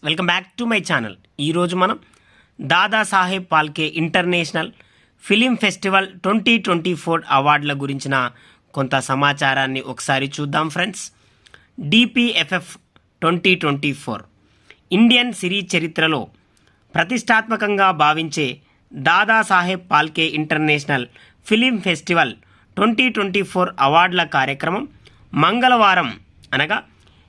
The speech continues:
ఇరవై రెండు రెండు వేల ఇరవై నాలుగు రాత్రి ముంబైలో ఘనంగా జరిగింది. ఇక ఈ అవార్డుల్లో గత ఏడాది విడుదలైన జవాన్ మరియు యానిమల్ చిత్రాలు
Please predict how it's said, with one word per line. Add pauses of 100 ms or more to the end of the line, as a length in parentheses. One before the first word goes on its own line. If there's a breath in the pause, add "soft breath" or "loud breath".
(160)
ఇరవై
రెండు
రెండు
వేల
ఇరవై
నాలుగు
రాత్రి (320 soft breath)
ముంబైలో
ఘనంగా (160)
జరిగింది. (1500)
ఇక
ఈ
అవార్డుల్లో
గత
ఏడాది
విడుదలైన (600 soft breath)
జవాన్ (260)
మరియు (440)
యానిమల్
చిత్రాలు